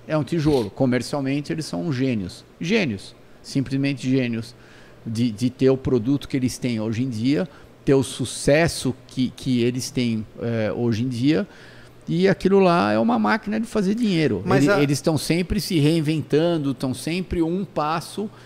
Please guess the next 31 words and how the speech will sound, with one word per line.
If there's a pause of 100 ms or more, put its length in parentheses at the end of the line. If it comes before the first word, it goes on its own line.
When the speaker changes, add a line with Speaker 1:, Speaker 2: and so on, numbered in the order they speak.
(320)
Speaker 1:
é,
na
frente
de
todo
mundo. (160)
Speaker 2:
É,
mas
a,
a,
eu, (140)
a
minha
pergunta
é,
é,
apesar
do
carro
ser
um (160)
tijolão,
tal,
não
sei
o
quê,
a, (100)
é, (200)
de
repente,